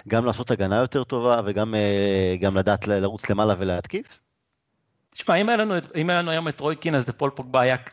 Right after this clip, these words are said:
Speaker 2: קל יותר וקשה יותר. היה לו קל יותר, כי לשחק עם רוי קין זה כמו לשחק, כמו לשחק עם שני קשרים,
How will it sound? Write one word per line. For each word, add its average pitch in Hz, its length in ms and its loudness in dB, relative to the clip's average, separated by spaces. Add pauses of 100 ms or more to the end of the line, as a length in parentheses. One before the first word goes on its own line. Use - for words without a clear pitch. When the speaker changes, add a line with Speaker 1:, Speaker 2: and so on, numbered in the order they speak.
(140)
Speaker 2:
קל 175 220 0
יותר 175 260 -4
וקשה 139 360 -6
יותר. 113 400 -6 (440)
היה 123 160 2
לו 131 80 -2
קל 151 180 2
יותר, 170 200 -2
כי 147 100 -4
לשחק 127 260 0
עם 139 80 -2
רוי 139 180 -2
קין 151 220 0
זה 131 80 0
כמו - 160 -2
לשחק, - 260 -6 (440)
כמו 160 100 2
לשחק 151 260 -4
עם 135 80 -4
שני 147 160 0
קשרים, 147 540 0